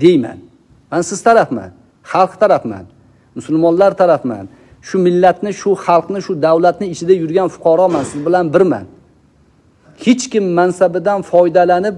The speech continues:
bitta fuqaroni qamashga haqqi yo'q. Aybsiz. Tushundingizmi? Bu tarafman, lekin buni yechimi bu emas. Hozir masalan kelgan, men, men sizga yo'l ko'rsatyapman. Menga kelib, "Yordam bering", desangiz, men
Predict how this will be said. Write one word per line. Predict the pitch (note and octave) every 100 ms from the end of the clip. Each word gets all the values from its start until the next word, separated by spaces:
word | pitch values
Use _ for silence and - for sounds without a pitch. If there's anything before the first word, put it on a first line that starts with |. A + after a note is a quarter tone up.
| C#3
bitta | - -
fuqaroni | F#3 - - F3 F3+ F#3 G3
qamashga | F3+ F3 E3 - -
haqqi | E3+ - F#3
yo'q. | F#3+ G#3+ - - _ _ _ _ _ _ _
Aybsiz. | E3 E3+ - - F2+ _ _ _
Tushundingizmi? | A2+ C#3+ G#3 C#4+ A#2+ - - _ _ _ _
Bu | D3
tarafman, | B3 B3 G3+ D3+ B2+ C3
lekin | F#3 A#3+ G#3 E3 C3+
buni | D#3+ A3+
yechimi | E3+ G3 - G#3+ G#3+
bu | D#3+
emas. | G3 F#3 A2+ - _
Hozir | F3 G3 G3+
masalan | E3+ E3+ F3+ F3+ G3 -
kelgan, | - F3+ G3 E3
men, | D3 E3+ A#2+
men | C#3+ D#3+
sizga | E3+ F#3+
yo'l | F#3 A#3
ko'rsatyapman. | G3+ E3+ A#2+ G#2 G2+ G#2 A#2
Menga | E3 F#3
kelib, | F3+ F#3 G3 - _ _ _ _ _ -
"Yordam | E3+ G#3 F#3+
bering", | F3 D#3
desangiz, | C#3+ - G3
men | F3